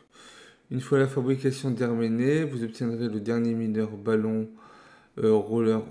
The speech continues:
d'or. Donc ça, c'est en français. Donc si je me mets en anglais, voilà.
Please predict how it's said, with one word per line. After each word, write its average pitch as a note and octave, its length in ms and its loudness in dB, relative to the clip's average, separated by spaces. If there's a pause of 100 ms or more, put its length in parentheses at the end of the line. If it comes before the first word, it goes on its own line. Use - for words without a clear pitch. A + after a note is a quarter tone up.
d'or. A2+ 340 0
Donc A2 200 -6
ça, A#2 140 -8
c'est A2+ 440 -8
en C3 200 -6
français. C3+ 1000 -4 (960)
Donc A2 160 -12
si - 220 -10
je A#2+ 100 -8
me C3 160 -2
mets B2+ 380 0
en C3+ 200 -6
anglais, A#2 720 -4 (4000)
voilà. A#2+ 720 -4